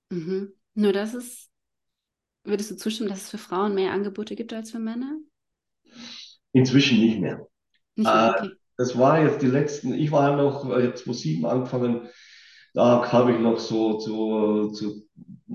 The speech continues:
Speaker 2: zu der, so, zu den ersten, mit den ersten gehört, die so mit so Art Arbeit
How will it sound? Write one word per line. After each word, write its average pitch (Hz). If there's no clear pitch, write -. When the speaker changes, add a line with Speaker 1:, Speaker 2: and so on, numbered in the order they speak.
Speaker 2:
zu 113
der, -
so, -
zu 113
den 101
ersten, 110
mit 110
den 92
ersten 104
gehört, 90
die 85
so -
mit 85
so 85
Art 87
Arbeit -